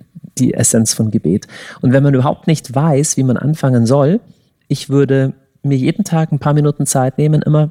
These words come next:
gleiche Zeit am Tag, wo man, wo man Zeit hat. Und ich würde es mit einem kleinen äußeren Ritual verb-,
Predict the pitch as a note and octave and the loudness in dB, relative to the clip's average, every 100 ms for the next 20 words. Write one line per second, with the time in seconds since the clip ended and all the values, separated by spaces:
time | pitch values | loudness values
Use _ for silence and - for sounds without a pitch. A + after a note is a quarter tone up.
0 | - C3 C3 C3+ D3 D#3 - C3 - D3+ | -2 -2 -2 -2 -2 -2 -2 -4 -2 -2
1 | F3 _ _ _ _ _ _ _ - A#2+ | -2 _ _ _ _ _ _ _ -4 0
2 | B2+ B2+ B2 - C3 B2+ A#2 - A#2+ C#3+ | 2 0 -2 -6 -4 -2 -2 -2 0 0
3 | D3+ - B2+ - - - - - D#3+ - | -2 -2 -4 -4 -12 -20 -20 -4 -2 -2
4 | D3+ C3 - B2+ D3 C3+ B2+ C#3 C#3+ B2+ | -4 -6 -4 0 0 0 -2 0 0 0
5 | B2 - B2+ B2 C3+ B2+ - | -2 -4 -2 -2 0 -4 -6